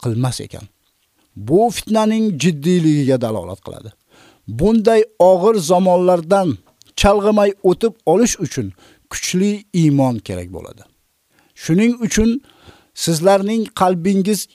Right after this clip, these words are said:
iymonga to'la bo'lishi kerak. Agar qalblar iymonga to'la bo'lmasa, sizlar ko'zlagan manzilga yeta olmaysiz. Va sizlar yo'lning qanchasini bosib o'tishingiz muhim emas, balki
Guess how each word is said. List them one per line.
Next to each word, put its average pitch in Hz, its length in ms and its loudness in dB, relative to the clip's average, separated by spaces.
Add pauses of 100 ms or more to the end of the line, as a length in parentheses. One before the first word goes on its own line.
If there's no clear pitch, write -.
iymonga 175 460 2 (120)
to'la 139 220 2 (100)
bo'lishi 104 320 -8
kerak. 87 220 -12 (580)
Agar 220 200 4 (180)
qalblar 208 400 2 (220)
iymonga 208 520 2
to'la 202 200 4 (100)
bo'lmasa, 196 440 0 (640)
sizlar 143 580 -2 (500)
ko'zlagan 147 560 0 (120)
manzilga 131 520 -2 (400)
yeta 117 220 -6 (200)
olmaysiz. 98 480 -8 (400)
Va 147 80 0 (120)
sizlar 208 400 0 (680)
yo'lning 202 440 4 (240)
qanchasini 226 640 0 (140)
bosib 196 300 -2 (180)
o'tishingiz 185 500 -2 (100)
muhim 185 220 -4 (160)
emas, 165 320 2 (520)
balki 156 540 -2